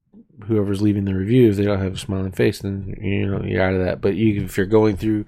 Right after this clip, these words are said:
and you got ten customers who have really good profile pictures, use those instead of the, you know, the frowners. And then one page, one goal. That's probably the, it's,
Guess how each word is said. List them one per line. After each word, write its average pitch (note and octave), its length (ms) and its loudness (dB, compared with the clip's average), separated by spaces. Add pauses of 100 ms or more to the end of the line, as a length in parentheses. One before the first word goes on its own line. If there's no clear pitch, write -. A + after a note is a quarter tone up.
(500)
and A2 120 -6
you A2 120 -6
got A2 320 -4
ten G#2 340 -4
customers G#2 680 -6
who G2+ 160 -2
have F#2+ 220 -2
really G2+ 220 0
good G2 220 -4
profile G2+ 400 -6
pictures, F#2+ 420 -12
use A#2+ 220 0
those G#2 260 2
instead F#2+ 320 -4
of F#2 180 -4
the, F#2 300 -6
you F#2+ 100 -10
know, F2+ 180 -8
the F#2 120 -10
frowners. F#2 640 -10 (800)
And B2+ 100 -4
then C3 200 2
one D3 240 4
page, B2+ 440 4
one G#2 360 0
goal. F2 340 2
That's B2 160 -2
probably D3+ 320 6
the, A2 420 0
it's, - 240 -6